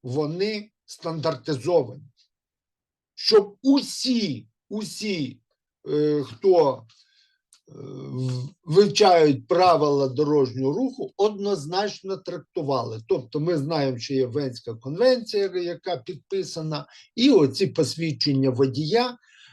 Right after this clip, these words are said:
е, з різних країн, вони, е, ну, приймаються на території іншої країни. Тому отримали ми посвідчення,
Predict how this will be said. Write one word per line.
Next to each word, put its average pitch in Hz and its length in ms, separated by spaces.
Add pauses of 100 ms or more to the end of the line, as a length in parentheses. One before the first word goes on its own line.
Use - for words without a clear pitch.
(220)
е, 127 160
з 117 320 (200)
різних 151 500
країн, 208 440
вони, 254 420 (300)
е, 156 200 (1000)
ну, 311 320
приймаються 233 960 (500)
на 175 140
території 165 800
іншої 160 360
країни. 110 500
Тому 185 220
отримали 240 600
ми 262 160
посвідчення, 240 920